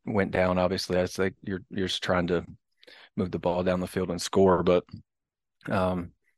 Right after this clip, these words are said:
yeah, I just didn't, I, like, I don't know. It just, I don't know if panic is the right word to say, um, but I didn't think it was going terribly.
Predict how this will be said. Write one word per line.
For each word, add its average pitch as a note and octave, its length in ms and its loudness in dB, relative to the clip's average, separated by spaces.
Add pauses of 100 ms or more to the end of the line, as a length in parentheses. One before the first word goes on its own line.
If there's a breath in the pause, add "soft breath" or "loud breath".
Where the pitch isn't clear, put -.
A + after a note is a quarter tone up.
(360)
yeah, G#2 320 4
I A2 60 4
just B2+ 220 0
didn't, G#2 280 0
I, G#2 60 0
like, G2 220 0 (760)
I G#2 120 0
don't F2+ 160 -4
know. F2+ 360 -4
It A2+ 60 0
just, G#2 260 -2
I A2+ 80 2
don't A#2+ 140 2
know A#2+ 120 4
if - 200 -8
panic A#2 340 2
is A#2 120 -4
the B2 100 -2
right B2 340 0 (1120 soft breath)
word A#2+ 440 0
to A2+ 80 -4
say, B2 460 0 (220)
um, F#2+ 440 -4 (680)
but G2+ 140 0
I F#2+ 80 4
didn't A#2+ 260 2
think G#2 220 -4
it G2+ 100 -2
was F#2 320 -6 (880)
going G2+ 540 0 (1080)
terribly. C3 600 2